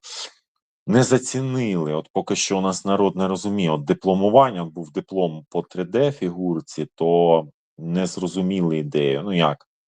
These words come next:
Не те, що там погану оцінку поставили, оцінку поставили, яку треба, все нормально.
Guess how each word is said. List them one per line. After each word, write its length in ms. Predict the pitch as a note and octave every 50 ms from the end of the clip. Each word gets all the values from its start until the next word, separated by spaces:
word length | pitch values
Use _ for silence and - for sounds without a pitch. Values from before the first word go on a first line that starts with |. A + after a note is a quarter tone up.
| _ _ _ _ _ _ -
Не 80 | D#2+
те, 200 | - - D3 D#3+
що 160 | D#3 - A#2 F#2
там 260 | - E2+ E2 E2 D2
погану 380 | - E2+ D#2+ F2 E2+ E2 D#2+
оцінку 440 | D#2+ E2 - - D3 D#3 D3 - G2
поставили, 680 | - - F2+ - - - F#2+ F2+ E2+ D#2+ D#2 D2+ D#2
оцінку 380 | D2+ D2 - A#2 B2 A2+ - -
поставили, 520 | - - - - - D#2+ D#2 D2+ D2+ D2+
яку 220 | D2+ D2 - - -
треба, 400 | - - B2+ D#3 D#3+ C#3 G#2+ F2+
все 220 | E2+ - - E2+
нормально. 580 | D#2 D#2 D#2 E2+ G2 A2+ B2+ B2+ A#2 G2+ F2